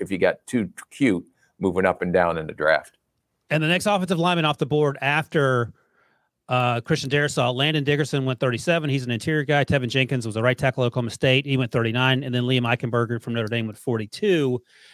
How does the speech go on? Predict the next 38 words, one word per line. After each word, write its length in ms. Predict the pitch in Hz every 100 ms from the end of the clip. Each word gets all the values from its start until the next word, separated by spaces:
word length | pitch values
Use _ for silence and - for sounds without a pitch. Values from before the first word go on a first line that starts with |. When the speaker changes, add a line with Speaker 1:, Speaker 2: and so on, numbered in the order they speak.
| -
Speaker 2:
And 280 | 156 151 139
I 80 |
think 200 | 143 175
it's 120 | 151 -
fair 180 | 160
to 60 | 131
say 380 | - 175 147 131
that 180 | 123 123
none 220 | 180 143 143
of 80 |
those 180 | 127 120
guys 520 | - 123 117 113 - - _ _ _ _ _
have 260 | - 135 117
been 140 | 120
Christian 260 | 135 117 113
Darrisaw. 500 | 131 113 - 85 98
They 80 |
play 140 | 110 127
different 300 | 113 - 113
positions, 400 | 110 123 113 104
but 240 | - 110 - _ _ _ _ -
Speaker 1:
Yeah, 160 | 160
well, 160 | 147 131
they 100 | 127
all 200 | 151 185
were 180 | 156 123
tackles 480 | - 143 165 120 110
that 160 | 107
actually 520 | 107 120 123 - 113
ended 240 | 113 120 107
up, 260 | 107 - _
uh, 60 | 101
I 180 | 101 104
believe 320 | 85 98 143
they're 160 | 113 101
all 140 | 101
guards 400 | 95 107 170 104
now. 260 | 90 80